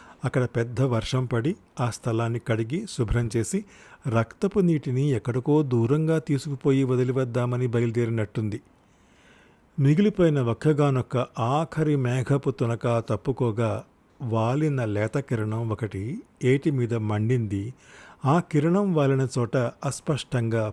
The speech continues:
పసుపు రంగులో ఏదో మెరిసింది. దగ్గర్నుంచి చూసినప్పుడు నీళ్లలో అడవి చామంతి పువ్వు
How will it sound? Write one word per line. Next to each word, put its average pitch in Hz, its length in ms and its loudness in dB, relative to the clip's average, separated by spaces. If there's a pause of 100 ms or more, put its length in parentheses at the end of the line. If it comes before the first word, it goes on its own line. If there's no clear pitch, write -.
పసుపు 120 300 -4
రంగులో 117 460 2
ఏదో 110 400 2
మెరిసింది. 107 560 -2 (720)
దగ్గర్నుంచి 113 840 0 (120)
చూసినప్పుడు 117 640 0
నీళ్లలో 135 920 2 (600)
అడవి 117 440 2 (120)
చామంతి 170 360 2
పువ్వు 143 500 0